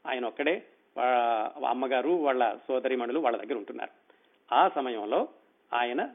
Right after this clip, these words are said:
దుర్గాబాయి దేశ్ముఖ్ గారిని సన్నిహితంగా పరిశీలించడం జరిగింది.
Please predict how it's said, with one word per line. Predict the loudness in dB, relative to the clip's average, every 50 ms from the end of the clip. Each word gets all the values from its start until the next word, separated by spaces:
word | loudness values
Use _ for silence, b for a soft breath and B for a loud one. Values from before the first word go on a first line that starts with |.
| -8
దుర్గాబాయి | -6 -6 -2 0 2 2 2 2 2 0
దేశ్ముఖ్ | 0 -2 -4 -4 -6 -10 -10 -8 -4
గారిని | 0 0 0 0 0 -4 -6 -10 -10 -6
సన్నిహితంగా | -4 -2 -2 -2 -4 -6 -6 -4 -4 -4 -6
పరిశీలించడం | -4 -4 -6 -6 -6 -6 -6 -6 -6 -8 -8 -8 -10 -10 -10 -14
జరిగింది. | -14 -14 -14 -14 -16 -20